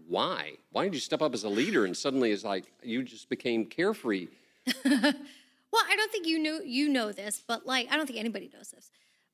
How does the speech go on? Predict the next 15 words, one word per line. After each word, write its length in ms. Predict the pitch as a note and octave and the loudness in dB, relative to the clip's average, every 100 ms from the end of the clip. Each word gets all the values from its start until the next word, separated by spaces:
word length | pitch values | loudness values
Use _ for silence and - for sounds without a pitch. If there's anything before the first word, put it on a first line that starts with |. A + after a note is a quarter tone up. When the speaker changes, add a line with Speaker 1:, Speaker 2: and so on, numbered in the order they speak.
| - | 0
Speaker 2:
But 60 | |
I 100 | D#4+ | 2
spent 240 | A4+ - F#4+ | 2 0 0
a 60 | |
lot 220 | D4 D4 D4 | 2 2 2
of 80 | C#4+ | 0
time, 480 | D4 C#4+ C#4 A#3+ - - - | 2 4 4 2 -4 -10 -4
like, 160 | C#4 | -4
Sundays, 560 | - C4+ B3+ C4 C#4 C4+ | -2 -2 0 2 0 -4
I, 40 | |
when, 440 | A3+ A#3+ B3 A#3+ A3+ | -8 -4 -4 -4 -2
when 160 | A#3+ | -2
we 80 | A#3+ | -2
would 200 | A#3 A3 | -4 -10
come, 540 | - A#3+ G#3+ G#3+ G#3+ | -10 -4 -2 -2 -6